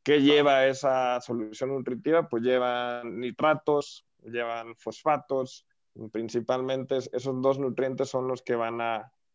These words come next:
pero van a contaminar y van a fomentar, eh, el crecimiento de otras plantas, como por ejemplo el lirio acuático,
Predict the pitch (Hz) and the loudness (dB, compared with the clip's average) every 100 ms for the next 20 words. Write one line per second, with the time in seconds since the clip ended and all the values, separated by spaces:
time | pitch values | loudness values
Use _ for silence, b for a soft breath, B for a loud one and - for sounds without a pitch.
0 | _ _ _ _ - 123 120 - 117 120 | _ _ _ _ -2 0 0 -2 -6 -2
1 | 123 143 143 143 117 123 123 135 151 147 | 0 0 0 0 0 -2 0 2 4 4
2 | 139 143 127 123 120 110 127 135 131 - | 2 0 -6 -6 -6 -2 2 2 0 -6
3 | _ _ _ _ - 110 110 110 110 110 | _ _ _ _ -14 -10 -8 -8 -8 -8
4 | - 120 113 123 110 120 127 127 135 135 | -4 -4 0 0 0 2 2 2 2 4
5 | 120 120 135 123 - 156 151 143 147 139 | 4 4 2 2 2 4 4 2 2 0
6 | 120 107 107 - 113 113 120 120 120 120 | -2 -6 -8 -6 -4 -2 0 2 2 0
7 | 120 143 147 147 110 - 95 | 0 2 2 0 -6 -8 -18